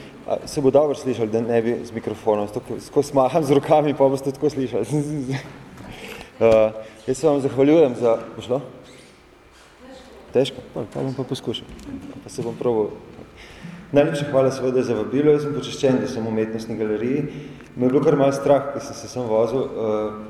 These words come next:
s kakšno publiko bom imel opravka. Zdaj, ko vas vidim, je veliko lažje, ker me spomne na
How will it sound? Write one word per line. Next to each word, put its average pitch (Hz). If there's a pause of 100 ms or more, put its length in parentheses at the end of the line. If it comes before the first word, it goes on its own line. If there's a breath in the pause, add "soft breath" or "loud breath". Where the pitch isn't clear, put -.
(120)
s -
kakšno 135
publiko 131
bom 123
imel 113
opravka. 101
Zdaj, 127
ko 131
vas 117
vidim, 131
je 117
veliko 123
lažje, 120
ker 113
me 113
spomne 113
na 101